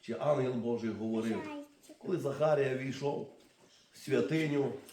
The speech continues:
Speaker 1: там явився йому ангел і дав йому відповідь, яку він, може, і не чекав. Колись він про-, чи молився, хотів дитятко, але прийшов час.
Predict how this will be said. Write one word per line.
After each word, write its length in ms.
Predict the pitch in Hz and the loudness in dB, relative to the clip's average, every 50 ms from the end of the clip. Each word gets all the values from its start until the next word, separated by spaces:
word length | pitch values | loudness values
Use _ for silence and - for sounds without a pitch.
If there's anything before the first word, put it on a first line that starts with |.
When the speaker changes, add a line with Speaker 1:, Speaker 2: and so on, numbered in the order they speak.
| - - _ _ - - _ | -20 -20 _ _ -20 -18 _
Speaker 1:
там 160 | - 127 127 127 | -4 -2 0 0
явився 500 | 127 123 123 123 123 123 123 - - 113 | 0 0 0 0 0 0 -2 -2 0 0
йому 340 | 110 110 110 113 113 - - | 0 0 0 -2 -6 -4 0
ангел 520 | 135 147 147 147 143 117 117 127 123 120 120 - - - - - - _ _ _ _ - | 2 4 4 4 4 2 0 -2 -2 -2 -4 -6 -12 -18 -20 -20 -20 _ _ _ _ -6
і 80 | 120 | -4
дав 320 | 117 131 143 139 135 127 120 | 0 2 2 4 4 2 2
йому 280 | 120 123 127 123 120 | 0 0 0 0 0
відповідь, 400 | 143 160 151 - - 123 113 110 | 0 0 -2 -2 0 0 0 0
яку 240 | 117 123 - 170 170 | 0 -2 -2 -2 -2
він, 180 | 160 147 143 139 | -2 -2 -4 -4
може, 240 | 135 127 120 120 127 | -4 -4 -4 -4 -2
і 100 | 127 123 | -2 0
не 140 | 127 127 | -2 -2
чекав. 560 | 123 131 143 143 139 131 123 113 - - - - - - - - - _ _ _ _ _ | -2 -4 -6 -6 -2 0 0 0 -2 -4 -8 -14 -18 -20 -20 -20 -20 _ _ _ _ _
Колись 500 | - - 175 180 160 143 123 - - - - - _ _ _ _ _ _ _ _ _ _ - - - - | -8 -4 -2 0 0 0 0 -2 -4 -8 -16 -20 _ _ _ _ _ _ _ _ _ _ -20 -20 -12 -10
він 80 | 95 95 | -10 -6
про-, 300 | - 113 113 107 - - - - - - - - _ _ _ _ _ - | -4 -4 -4 -4 -4 -8 -14 -20 -20 -20 -20 -20 _ _ _ _ _ -10
чи 160 | - 123 120 - | -6 -6 -6 -2
молився, 640 | 120 120 120 127 165 170 170 - - - 147 135 - - - - - _ _ _ _ _ _ _ _ _ _ _ | 0 0 2 2 4 4 2 2 0 -2 -2 -4 -4 -6 -10 -16 -20 _ _ _ _ _ _ _ _ _ _ _
хотів 340 | 185 185 175 160 175 160 131 | -2 -2 0 2 2 0 0
дитятко, 640 | 127 135 127 - 175 160 151 147 139 - - 113 107 | 0 -2 -2 0 2 2 4 2 2 0 -4 -6 -6
але 140 | 104 107 107 | -4 -4 -4
прийшов 500 | 104 - 135 139 135 139 160 156 143 135 | -6 -4 -4 -4 -2 -2 -2 -4 -4 -2
час. 320 | - 180 160 147 135 - | -2 0 0 2 0 -2